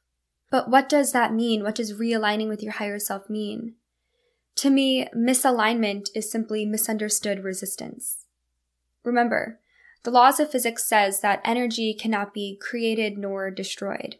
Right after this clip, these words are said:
So you cannot become any more or less who you already are. So when you're out of alignment, what you are doing is you are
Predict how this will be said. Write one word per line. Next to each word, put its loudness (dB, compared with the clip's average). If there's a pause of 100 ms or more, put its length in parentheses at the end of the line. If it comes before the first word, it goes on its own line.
(420)
So 0
you 0
cannot 2
become -2
any 2
more 2
or 0
less 0
who -4
you -4
already -2
are. -6 (380)
So 4
when 4
you're 0
out 4
of 2
alignment, 0 (580)
what -4
you 0
are 2
doing -2
is -4
you -4
are -4